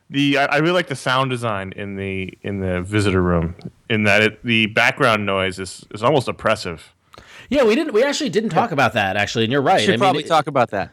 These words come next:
Speaker 2: Yeah.
Speaker 1: 'Cause I, I, I don't know if it's my shitty speakers <laughs> on this computer that I listen to the movie on or,
Speaker 2: Yeah.
Speaker 1: or what, but I, it was almost hard to hear them at times because the noise was so loud. And at first, I was annoyed, but then I thought about it. I was like, "No, actually, this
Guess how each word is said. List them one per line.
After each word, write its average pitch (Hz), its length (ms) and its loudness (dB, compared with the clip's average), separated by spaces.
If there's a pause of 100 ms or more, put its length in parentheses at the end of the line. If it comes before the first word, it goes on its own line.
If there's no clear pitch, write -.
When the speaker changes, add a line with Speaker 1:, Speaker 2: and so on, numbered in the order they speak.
(120)
Speaker 2:
Yeah. 175 180 -4
Speaker 1:
'Cause 170 120 4
I, 160 140 4
I, 170 140 2
I - 20 4
don't 156 160 2
know 170 60 4
if 165 80 0
it's - 80 -8
my 156 80 0
shitty 143 300 -2
speakers 180 680 -2
<laughs> - 60 -4
on 147 120 2
this 147 100 0
computer 147 300 -2
that 143 80 4
I 139 40 4
listen 151 300 -2
to 147 100 -2
the 135 100 -4
movie 151 240 0
on 156 120 4
or, 131 260 2
Speaker 2:
Yeah. 107 60 -6 (360)
Speaker 1:
or 131 100 -2
what, 143 180 2
but 120 180 2
I, 127 100 2 (240)
it - 40 -4
was 139 80 4
almost 160 240 0
hard 131 300 0
to 113 60 -2
hear 131 200 0
them 123 120 0
at 92 80 -6
times 101 280 -8
because 104 300 -6
the 107 80 -6
noise 117 220 0
was 117 100 -6
so 101 120 -6
loud. 95 160 0
And 98 100 -4
at 92 60 -8
first, - 440 -2 (480)
I 135 140 4
was 135 100 2
annoyed, 143 300 2
but 123 80 -8
then 139 100 2
I 131 60 4
thought 165 240 0
about 120 180 2
it. - 20 2
I - 40 0
was 123 60 -6
like, 160 80 -8
"No, 226 100 2
actually, 165 320 0
this - 360 -10